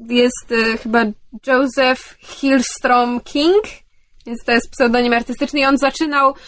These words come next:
on, e, do tego stopnia chciał się odseparować od nazwiska swojego ojca, że jego agent, który chyba przez dziesięć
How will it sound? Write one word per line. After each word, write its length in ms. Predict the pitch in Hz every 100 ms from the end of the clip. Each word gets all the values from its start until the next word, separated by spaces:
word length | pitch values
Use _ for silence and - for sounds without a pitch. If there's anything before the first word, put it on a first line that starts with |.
| - -
on, 280 | 262 277 285
e, 340 | - 262 269
do 140 | 233 277
tego 260 | 349 320
stopnia 440 | - 320 320 311 294
chciał 260 | - 302
się 140 | - 285
odseparować 560 | - 302 285 277 277
od 80 | 269
nazwiska 400 | 277 269 - 302
swojego 320 | - 262 247
ojca, 320 | 262 262 277
że 240 | 247 254 269
jego 340 | 262 240 -
agent, 400 | 302 247 233 220
który 220 | - 240
chyba 180 | 240 233
przez 180 | 233 233
dziesięć 500 | 226 262 254 233